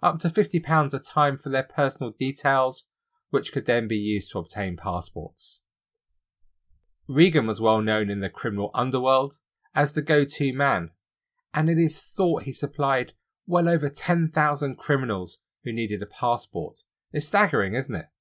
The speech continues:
It was a huge lucrative business, and the pair made upwards of two million pounds.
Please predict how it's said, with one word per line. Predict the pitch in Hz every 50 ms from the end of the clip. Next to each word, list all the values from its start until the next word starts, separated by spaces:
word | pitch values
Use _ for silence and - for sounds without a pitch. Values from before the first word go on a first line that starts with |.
| _ _ _ _ _ _ _ _ _ _ _ _ _ -
It | 208 208
was | 233 226 233
a | -
huge | - - - - 254 247 254 240 220 180 151 - - 170
lucrative | 175 175 165 - - - - 151 139 - -
business, | 175 175 165 - 147 98 87 82 - - - _ _ _ _ _ _ _ _
and | - 139 147
the | 151
pair | 151 - - - 190 175 175 160
made | 151 151 139 143 - -
upwards | - 165 - - - 147 120 107
of | 107 104 -
two | - - 143 123
million | 123 123 117 110 104 98 90
pounds. | 87 - 127 127 117 101 95 90 - - - -